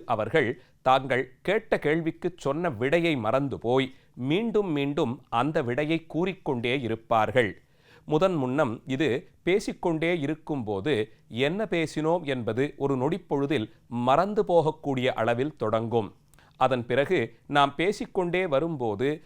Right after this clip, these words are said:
நமக்கு நன்கு பழக்கப்பட்ட தாய்மொழியிலேயே பேசினாலும் கூட அந்த இடத்தில் சொல்வதற்கான வார்த்தையை நாம் மறந்து போவோம். இப்படி சிறுகச் சிறுக அறிகுறிகளாக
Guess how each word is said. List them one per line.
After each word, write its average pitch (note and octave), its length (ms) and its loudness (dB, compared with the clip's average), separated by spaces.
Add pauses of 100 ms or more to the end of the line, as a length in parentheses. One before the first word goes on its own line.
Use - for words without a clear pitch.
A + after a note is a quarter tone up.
நமக்கு D#3+ 400 0
நன்கு F#3 300 0
பழக்கப்பட்ட D#3+ 760 0 (200)
தாய்மொழியிலேயே F3+ 840 2 (100)
பேசினாலும் D#3 600 0
கூட C3 220 0 (480)
அந்த D3+ 260 4
இடத்தில் D3+ 520 -2
சொல்வதற்கான D3 800 0 (400)
வார்த்தையை D#3 800 4
நாம் C#3 220 0
மறந்து B2+ 420 0
போவோம். A2+ 420 4 (440)
இப்படி C#3+ 380 0 (140)
சிறுகச் A#3+ 500 0
சிறுக C3 260 2 (420)
அறிகுறிகளாக E3 720 2